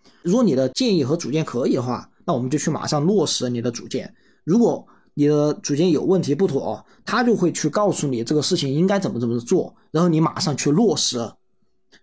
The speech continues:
同时在落实的过程当中，也不要忘记，就是说我们再汇报，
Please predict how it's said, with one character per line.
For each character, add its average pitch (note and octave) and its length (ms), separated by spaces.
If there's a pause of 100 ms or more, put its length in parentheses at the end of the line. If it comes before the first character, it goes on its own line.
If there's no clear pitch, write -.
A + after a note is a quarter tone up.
(260)
同 G3 200
时 D3 440 (260)
在 G3 220
落 G3+ 360
实 C3+ 220
的 B2+ 180
过 F#3+ 260
程 B2+ 160
当 A#2+ 140
中， B2+ 180
也 B2+ 180
不 C3+ 140
要 E3+ 360 (180)
忘 F3 240
记， C3+ 160
就 C3 140
是 B2 80
说 C#3 180
我 A2+ 140
们 A#2+ 140
再 D#3 200
汇 C3 180
报， G2 240